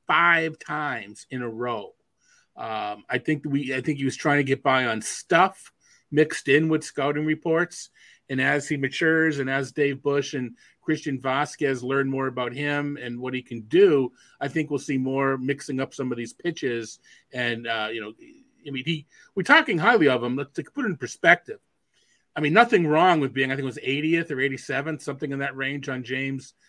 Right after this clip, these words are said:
top four hundred list. There's nothing wrong being the eightieth best prospect in baseball, but he's not, you know, he's not at the same level of some of these other arms that, you know, we're talking top ten and top twenty.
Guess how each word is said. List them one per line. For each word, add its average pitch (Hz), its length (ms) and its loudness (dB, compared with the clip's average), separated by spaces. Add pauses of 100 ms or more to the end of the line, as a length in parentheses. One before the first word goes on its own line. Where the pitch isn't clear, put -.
(180)
top 135 260 -6
four 139 140 -8
hundred 139 240 -4
list. 147 200 -6 (200)
There's 160 140 -4
nothing 202 240 4
wrong 139 480 0
being 123 180 -4
the 113 240 -8
eightieth 131 260 -6
best - 240 -10
prospect 131 520 -8
in 120 80 -10
baseball, 151 640 -4 (380)
but 196 300 10
he's 170 220 -6
not, 180 340 6
you 170 80 -6
know, 135 80 -4
he's 135 180 -6
not 160 140 2
at - 60 -8
the 139 80 -8
same 143 260 -2
level 131 300 0
of 113 80 -8
some 135 200 -6
of 127 60 -4
these 123 160 -6
other 135 260 -2
arms 120 440 -4 (320)
that, 123 260 -2
you 135 80 -12
know, 110 100 -10
we're 110 100 -8
talking 117 380 -4
top 117 300 -4
ten 127 180 -8
and 117 120 -8
top 110 240 -4
twenty. 185 360 -2